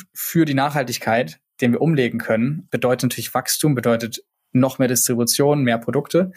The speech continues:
Also wir hätten einfach stagnieren müssen, um das finanziell auch vom Working Capital zu halten. Und dann sind wir in der klassischen Situation. Also entweder man wächst deutlich langsamer und konsolidiert ein bisschen oder man sagt,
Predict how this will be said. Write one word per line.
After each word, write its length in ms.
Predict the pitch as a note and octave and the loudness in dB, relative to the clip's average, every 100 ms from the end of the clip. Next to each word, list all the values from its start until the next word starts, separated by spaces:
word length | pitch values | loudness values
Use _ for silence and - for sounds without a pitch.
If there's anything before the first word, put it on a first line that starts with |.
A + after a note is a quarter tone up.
| - - - - - _ _ | -16 -18 -18 -20 -20 _ _
Also 120 | A#2+ A#2+ | -4 0
wir 80 | |
hätten 220 | A#2+ C3+ B2+ | -2 0 -2
einfach 340 | B2 B2 - - | 0 -2 -4 -4
stagnieren 460 | - A#2 C#3 D#3+ | -2 0 2 2
müssen, 260 | D#3 - C#3+ | 2 2 0
um 100 | B2+ | 0
das 120 | A#2+ | 0
finanziell 440 | C3+ B2+ - B2 | 0 0 0 0
auch 100 | A2+ | 0
vom 200 | - A#2 | 0 2
Working 240 | A#2+ C3+ C3+ | 2 0 -2
Capital 360 | C3 B2+ B2+ | -2 -2 -2
zu 160 | A#2+ A2+ | -2 -2
halten. 640 | A#2 D3+ D#3+ D#3 D#3+ - _ _ _ _ _ | 0 0 2 2 0 -8 _ _ _ _ _
Und 220 | B2 A#2 | 0 2
dann 120 | A#2+ | 2
sind 140 | A#2+ B2 | 2 2
wir 60 | |
in 40 | A#2 | 2
der 100 | A2+ | 0
klassischen 420 | A#2+ A#2 B2 A#2+ | 0 -2 0 -2
Situation. 560 | A2+ A2+ - A#2 A2+ G#2 | 0 -2 0 2 2 0
Also 320 | G#2 A2+ - - - - - | -2 -2 -4 -18 -20 -8 -2
entweder 280 | C3 B2+ A#2+ | 0 0 0
man 180 | A#2 | 0
wächst 260 | B2+ B2+ - | 0 0 0
deutlich 240 | B2 B2 | 0 0
langsamer 680 | A#2+ C#3+ D3+ D3 D3 D#3 - _ _ _ | -2 0 0 2 0 0 -6 _ _ _
und 100 | A#2+ | -2
konsolidiert 500 | A#2+ A#2 A2+ B2+ E3 | 0 0 0 -2 0
ein 60 | D#3 | 0
bisschen 460 | D3 - D3+ D3+ - | 0 0 0 -2 0
oder 240 | B2+ B2+ | 2 2
man 140 | B2 | 2
sagt, 460 | A#2+ A#2+ A#2+ - | 2 0 0 -4